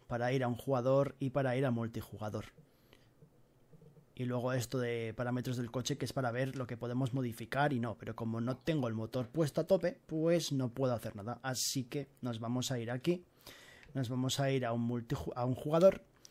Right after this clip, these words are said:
y vais a ver cómo es el tema.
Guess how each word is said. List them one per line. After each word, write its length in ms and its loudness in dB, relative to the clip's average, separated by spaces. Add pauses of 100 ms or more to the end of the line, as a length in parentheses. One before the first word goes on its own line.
(360)
y 140 2
vais 260 4
a 60 0
ver 220 -4 (100)
cómo 300 0
es 260 -2
el 240 -4
tema. 300 -4